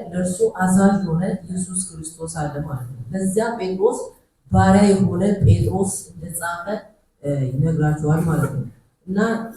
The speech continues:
የመልእክቱ ተደራሲያን፣ የመልእክቱ ተቀባዮች ኦር የመልእክቱ ተደራሲያን ከትንሹ እስያ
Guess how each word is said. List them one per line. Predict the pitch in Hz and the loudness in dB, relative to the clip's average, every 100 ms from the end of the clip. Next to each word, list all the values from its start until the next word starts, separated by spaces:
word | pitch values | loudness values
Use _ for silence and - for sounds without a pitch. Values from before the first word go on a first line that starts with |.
| - | -4
የመልእክቱ | 156 165 151 - - - 151 180 185 196 220 | -2 2 0 0 -10 -8 -4 0 0 0 0
ተደራሲያን፣ | 208 185 180 180 170 175 185 240 - - _ _ | 0 2 2 0 0 0 0 0 -2 -10 _ _
የመልእክቱ | - 160 165 - 190 190 | -8 -6 -4 -4 -6 -6
ተቀባዮች | - 160 156 160 208 190 - | -6 -6 -2 0 0 0 -4
ኦር | 147 143 | -4 -4
የመልእክቱ | 131 143 143 - 160 | -6 -6 -6 -8 -14
ተደራሲያን | - 147 151 151 147 185 240 - _ _ _ | -14 -12 -8 -8 -8 -10 -12 -14 _ _ _
ከትንሹ | 180 190 196 196 202 | -12 -2 0 0 0
እስያ | 202 202 185 | 0 -2 -2